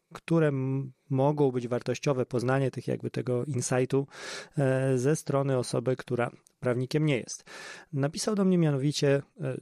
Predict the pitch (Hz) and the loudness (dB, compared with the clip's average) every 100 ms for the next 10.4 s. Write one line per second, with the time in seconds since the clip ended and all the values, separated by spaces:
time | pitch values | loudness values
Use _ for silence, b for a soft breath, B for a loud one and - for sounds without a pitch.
0 | - - - - 185 156 123 110 107 113 | -12 -16 -12 0 2 2 0 -4 -4 -2
1 | 110 110 110 120 131 113 120 - - 104 | -2 -4 -2 0 0 0 0 -2 -4 -4
2 | 101 147 - - - - 139 139 143 139 | -2 -2 -4 -16 -14 -2 0 2 2 2
3 | 135 127 - 196 190 143 147 139 123 - | 2 0 0 2 2 2 2 0 -2 0
4 | 139 147 135 117 110 - 110 110 - 110 | 0 0 0 -2 -2 -2 -2 -2 -4 -4
5 | 104 139 139 123 101 98 120 185 190 170 | 0 -2 -2 -6 -4 -2 2 2 2 2
6 | 156 135 120 117 127 127 131 - 127 123 | 2 0 -2 0 0 0 -2 -6 -6 -4
7 | 120 117 131 127 113 131 123 113 123 - | -6 -2 0 0 -2 -2 -2 -4 -8 -4
8 | 113 180 214 196 170 B B B B - | -2 -2 0 0 0 B B B B -2
9 | 196 233 - 170 147 - 123 - 131 131 | 2 2 2 2 2 0 -2 0 0 0
10 | 127 113 117 123 | 0 0 0 0